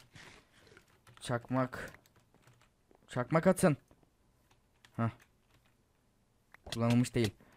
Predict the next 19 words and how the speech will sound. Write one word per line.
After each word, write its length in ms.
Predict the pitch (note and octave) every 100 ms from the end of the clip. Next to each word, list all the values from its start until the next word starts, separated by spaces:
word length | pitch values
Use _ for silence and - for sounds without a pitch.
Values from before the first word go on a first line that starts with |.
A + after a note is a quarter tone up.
| - _ - - - - _ -
Go. 220 | D3 C#3+ - - - - - - -
No 280 | C3 D#3 D#3+ D#3+
cleanups. 500 | C#3 C3 A#2 G#2 - - - - _ _ _
Aynen. 440 | A2 B2 B2 A#2 A2 - - - G#2+
No 280 | A2+ A#2 A2+ -
cleanup. 600 | A#2+ A2 A2 G#2+ G2+ -
Bir 80 | B2+
dakika 260 | A#2 G#2+ G2 A#2+
beyler, 340 | B2 B2+ A2 -
dalmayın, 380 | A#2+ A#2+ A2+ G2+
şaka 380 | - A2+ - A#2
yaptım. 400 | A2 G2 - G2 - -
Ah, 100 | -
tamam 260 | G#2 A2+ A2
beyler, 220 | A#2 A2+
dalmazsanız 500 | B2+ B2 A#2 - A2+
iyi 100 | A2
olur. 220 | G2 - - - - - - - - -
Go. 200 | C3+ B2+